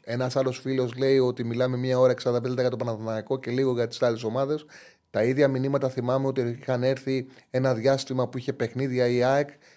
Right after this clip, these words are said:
και μιλάγαμε σε όλη την εκπομπή για την αεκ. Ε, είναι απόλυτα φυσι-, α, το ίδιο μήνυμα είχε έρθει και πριν δέκα μέρες για τον παοκ.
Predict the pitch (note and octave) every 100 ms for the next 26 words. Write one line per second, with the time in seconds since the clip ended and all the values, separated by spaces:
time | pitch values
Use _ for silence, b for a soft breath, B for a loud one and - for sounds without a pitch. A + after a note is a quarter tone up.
0 | b - A#2+ A#2+ C3 C3 C3+ B2+ C3 B2+
1 | B2 A#2 A#2+ B2+ B2 A#2+ A#2 A#2+ G#2 F#2+
2 | - b b b b _ A#2 A#2+ A#2 A2+
3 | A2+ A2 G#2+ G#2 G2+ G2 F#2 E2+ - C3+
4 | C3+ D3+ C#3 - _ _ _ A#2 - D3
5 | D3+ C#3 A#2 - - C3 B2+ - B2 D3
6 | D3+ C#3 D#3 D3 C#3+ D3 D3+ D3+ D3+ C3
7 | D3 C#3+ C#3 C3+ C#3 C3 B2+ C3 A#2+ F#2